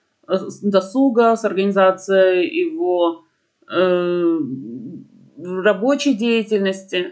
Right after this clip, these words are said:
Ведь, э, на продленку Арсений сразу не пойдет, насколько я поняла Оксану. Э, хотят они на продленку отправить попозже, говорит Оксана, когда вот было собрание, Оксана не сразу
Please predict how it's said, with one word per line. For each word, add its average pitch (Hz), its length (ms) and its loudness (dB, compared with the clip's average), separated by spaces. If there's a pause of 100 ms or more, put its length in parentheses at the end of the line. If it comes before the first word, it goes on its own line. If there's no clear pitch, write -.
(120)
Ведь, 190 320 -4
э, 196 640 4 (160)
на 202 100 -4
продленку 190 1120 2
Арсений 170 420 -4
сразу 180 400 -2
не 180 100 -2
пойдет, 190 360 0
насколько 247 400 0
я 226 80 2
поняла 220 440 2
Оксану. 214 580 -4 (580)
Э, 196 200 2
хотят 214 340 0
они 208 220 0
на 202 140 2
продленку 214 420 0
отправить 240 380 0
попозже, 262 580 0
говорит 220 400 0 (260)
Оксана, 190 520 -2
когда 190 260 0
вот 185 180 0
было 180 180 -2
собрание, 226 540 -2
Оксана 226 460 -4
не 247 100 -2
сразу 202 640 0